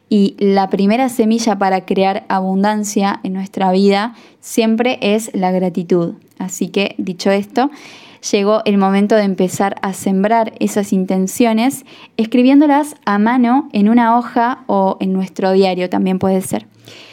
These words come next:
Si te nace, es ideal acompañar cada intención con una imagen, con una frase, eh, usar colores. Cuanto más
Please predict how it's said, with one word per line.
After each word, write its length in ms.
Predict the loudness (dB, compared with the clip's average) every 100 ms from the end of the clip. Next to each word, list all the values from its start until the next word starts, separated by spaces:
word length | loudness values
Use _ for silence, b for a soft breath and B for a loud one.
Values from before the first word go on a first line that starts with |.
| B B
Si 220 | -8 -2 0
te 140 | 2
nace, 460 | 2 0 0 0 0
es 300 | 0 0 -2
ideal 340 | 2 2 4 2
acompañar 800 | 0 -2 -2 -2 0 0 -2 -4
cada 180 | -2 0
intención 760 | 0 0 -2 -2 0 2 0
con 440 | 0 0 0 -2 -6
una 200 | -6 -2
imagen, 680 | 0 0 0 -2 -2 0 0
con 160 | -2 -2
una 240 | 0 0
frase, 800 | -2 0 0 0 -2 2 2 0 -2 B B -4
eh, 600 | -2 0 0 -4 -6 -8
usar 380 | -8 -4 -2 -2
colores. 720 | 0 2 2 2 0 -2 -4 -12 B B B
Cuanto 300 | -4 -2 0
más 260 | 0 -2